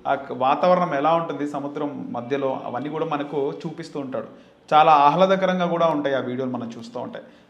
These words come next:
చాలామంది సబ్స్క్రైబ్ చేసుకోవడం, ఆ, నాని ఎప్పుడు వీడియో పెట్టా చూడడం, ఇలాంటివి కూడా జరుగుతున్నాయి. ఒకసారి ఈ కేసు కోసం మాట్లాడుకుంటే కనుక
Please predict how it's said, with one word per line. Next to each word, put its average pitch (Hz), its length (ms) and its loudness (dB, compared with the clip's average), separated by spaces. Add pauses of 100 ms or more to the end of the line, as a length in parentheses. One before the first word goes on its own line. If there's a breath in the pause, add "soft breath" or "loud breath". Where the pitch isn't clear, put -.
(160)
చాలామంది 185 540 2
సబ్స్క్రైబ్ 147 500 -6
చేసుకోవడం, 139 560 -6
ఆ, 123 380 -4
నాని 131 280 -2
ఎప్పుడు 143 240 -6
వీడియో 135 220 -6
పెట్టా 131 220 -8
చూడడం, 131 460 -12 (400 loud breath)
ఇలాంటివి 139 300 -4
కూడా 143 120 -2
జరుగుతున్నాయి. 113 480 -12 (380 loud breath)
ఒకసారి 196 460 2 (200)
ఈ 180 100 -8
కేసు 180 400 -2
కోసం 180 300 -2
మాట్లాడుకుంటే 131 520 -6
కనుక 120 460 -6